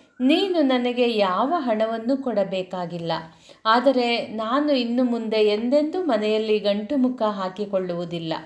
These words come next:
ನಗುನಗುತ್ತಲೇ ಇರುತ್ತೇನೆ, ಇದು ನನ್ನ ಪ್ರಾಮಿಸ್" ಎಂದರು. ಆ ಮಗು ಮತ್ತೂ ಮುಗ್ಧವಾಗಿ, "ಗಾಡ್ ಪ್ರಾಮಿಸ್?"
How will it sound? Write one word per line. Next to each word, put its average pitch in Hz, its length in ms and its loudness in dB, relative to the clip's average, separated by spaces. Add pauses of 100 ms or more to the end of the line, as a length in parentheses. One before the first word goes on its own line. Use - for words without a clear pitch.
(440)
ನಗುನಗುತ್ತಲೇ 262 920 2
ಇರುತ್ತೇನೆ, 202 840 -4 (240)
ಇದು 233 240 2
ನನ್ನ 220 340 2
ಪ್ರಾಮಿಸ್" 214 920 0
ಎಂದರು. 175 680 -6 (1000)
ಆ 185 120 6
ಮಗು 196 480 0
ಮತ್ತೂ 185 480 0
ಮುಗ್ಧವಾಗಿ, 214 1200 0 (160)
"ಗಾಡ್ 202 480 0
ಪ್ರಾಮಿಸ್?" 240 680 0